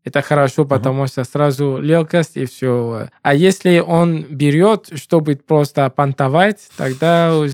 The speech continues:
Speaker 1: это плохо. Вот. Ну, например, есть люди, которые берут кредит, чтобы, э, купить квартиру. Вот это, это хорошо.
Speaker 2: А кредит, чтобы купить телефон
Speaker 1: А,
Speaker 2: новый?
Speaker 1: кре-, к-, кредит, чтобы купить телефон,
Speaker 2: <laughs>
Speaker 1: я не был так,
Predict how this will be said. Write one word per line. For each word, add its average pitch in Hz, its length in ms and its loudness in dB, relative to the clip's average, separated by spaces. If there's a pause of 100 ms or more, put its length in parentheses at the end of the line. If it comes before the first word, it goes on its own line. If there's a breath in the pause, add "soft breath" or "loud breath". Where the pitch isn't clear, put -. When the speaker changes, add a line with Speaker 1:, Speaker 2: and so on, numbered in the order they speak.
Speaker 1:
это 143 240 0
плохо. 147 580 -2
Вот. 131 380 -8
Ну, 196 80 4
например, 175 360 2
есть 202 260 2
люди, 190 280 2
которые 151 420 0
берут 143 420 -2 (220)
кредит, 151 500 -2
чтобы, 143 540 -2
э, 127 580 -4 (320)
купить 175 320 -4
квартиру. 127 640 -2 (240)
Вот 147 260 -2
это, 208 200 0
это 165 240 -4
хорошо. 175 500 -6 (280)
Speaker 2:
А 127 120 2
кредит, 127 260 0
чтобы - 180 -6
купить 120 280 -4
телефон 160 340 2
Speaker 1:
А, 107 40 0
Speaker 2:
новый? 101 260 -4
Speaker 1:
кре-, 202 280 2 (240)
к-, 180 220 -4
кредит, 185 300 -2
чтобы 180 240 0
купить 190 300 -6
телефон, 196 440 0
Speaker 2:
<laughs> 208 300 -4
Speaker 1:
я 175 360 2
не 180 320 2
был 160 360 2
так, 147 260 -2